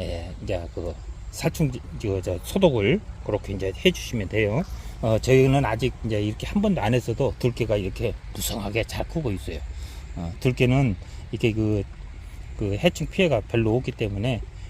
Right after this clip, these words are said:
될 수 있으면 안 하는 게 좋고요. 만약에 심하다고 그러면은 그때 이제 이게 삼 차 수확할, 한 다음에 수확해서 이건 이제 다,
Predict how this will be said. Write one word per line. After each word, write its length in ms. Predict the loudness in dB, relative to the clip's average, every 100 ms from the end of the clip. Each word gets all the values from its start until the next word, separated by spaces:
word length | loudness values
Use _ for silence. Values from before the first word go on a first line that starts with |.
| -12
될 160 | -6 -2
수 100 | -2
있으면 280 | 2 2
안 220 | 2 4 6
하는 200 | 6 4
게 120 | 2
좋고요. 440 | -2 -2 -2 -2 -4 -10 -10
만약에 320 | -6 -2 2 0
심하다고 520 | 2 4 6 6 4
그러면은 420 | 0 0 0 0 -4 -10 -4
그때 220 | -2 0
이제 160 | 0 -2
이게 220 | 2 2
삼 200 | 2 -4
차 100 | -6
수확할, 480 | -6 0 0 2 -2 -2 -12
한 200 | -2 -2
다음에 420 | 2 2 2 0 -2
수확해서 440 | 6 8 8 4
이건 240 | 4 4 4
이제 120 | 4
다, 200 | 4 0